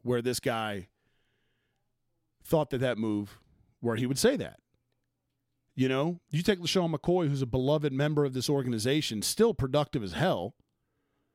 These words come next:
You know, it's not like he, he didn't show signs of slowing down at that point. So you don't know at that, and again, you don't know that Kiko Alonso is eventually gonna tear his A C L either. But on the surface,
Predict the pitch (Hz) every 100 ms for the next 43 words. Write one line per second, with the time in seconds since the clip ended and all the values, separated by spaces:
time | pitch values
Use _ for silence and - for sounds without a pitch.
0 | _ _ _ _ - 139 135 170 185 170
1 | - 180 202 208 165 165 147 156 143 117
2 | - 139 123 104 127 120 90 123 107 -
3 | 135 90 - _ _ _ _ _ _ _
4 | _ _ _ _ _ - - 156 135 180
5 | 185 175 165 180 170 156 151 156 202 90
6 | 87 123 143 127 139 143 127 - 147 135
7 | 127 180 139 117 113 127 131 117 104 135
8 | 117 107 120 - 110 123 110 160 143 85
9 | 123 139 135 110 185 214 - 113